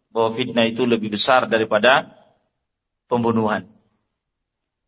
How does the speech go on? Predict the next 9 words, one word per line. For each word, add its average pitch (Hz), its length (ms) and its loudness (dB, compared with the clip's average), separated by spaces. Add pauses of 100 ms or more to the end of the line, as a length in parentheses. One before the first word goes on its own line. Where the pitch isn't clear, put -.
Maka 127 640 2 (800)
dijawab 139 400 4
oleh 120 240 4
beliau 120 320 4
rahimahullah, 117 960 0 (1040)
Bima 123 240 2
anna 131 640 0 (560)
hayatal 127 480 2
insan 117 800 0